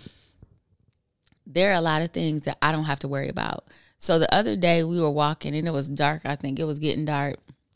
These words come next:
And we're walking down the street and John's holding the dogs or whatever.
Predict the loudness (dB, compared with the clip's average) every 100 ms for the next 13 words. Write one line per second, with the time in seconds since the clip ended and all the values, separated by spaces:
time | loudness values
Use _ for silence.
0 | _ 0 2 2 0 -2 -4 -2 -2 0
1 | 0 -2 -4 -4 -2 -2 -2 -2 -2 -2
2 | -2 -2 -4 -4 -4 -2 -2 -2 -2 -4
3 | -4 -2 -2 -2 -6